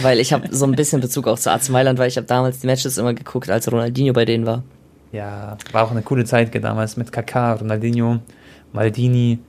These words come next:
Speaker 2: Jetzt spielt ja mittlerweile der, der Sohnemann von Maldini, ähm, da mit, äh, und ist sogar teilweise Stammspieler ab und zu.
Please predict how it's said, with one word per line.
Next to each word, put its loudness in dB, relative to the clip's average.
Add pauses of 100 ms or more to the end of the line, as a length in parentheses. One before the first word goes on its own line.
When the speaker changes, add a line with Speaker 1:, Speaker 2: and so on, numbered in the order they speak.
(240)
Speaker 2:
Jetzt -2
spielt 0
ja 6
mittlerweile 4
der, 2
der -2
Sohnemann 2
von 0
Maldini, 2
ähm, -2 (880)
da 2
mit, 0
äh, -4
und -2
ist -2
sogar 2
teilweise 2
Stammspieler 0
ab -2
und 0
zu. -2